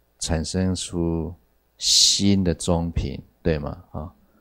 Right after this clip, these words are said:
那原来这一些下品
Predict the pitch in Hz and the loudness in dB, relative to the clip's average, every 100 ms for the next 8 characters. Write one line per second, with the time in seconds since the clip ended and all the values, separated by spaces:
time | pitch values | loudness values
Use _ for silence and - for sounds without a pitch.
0 | _ _ _ _ - 110 101 101 101 92 | _ _ _ _ 2 6 8 8 8 4
1 | 85 98 95 92 95 - 101 87 80 80 | 4 4 4 4 0 2 2 2 0 -6
2 | 71 78 | -6 -8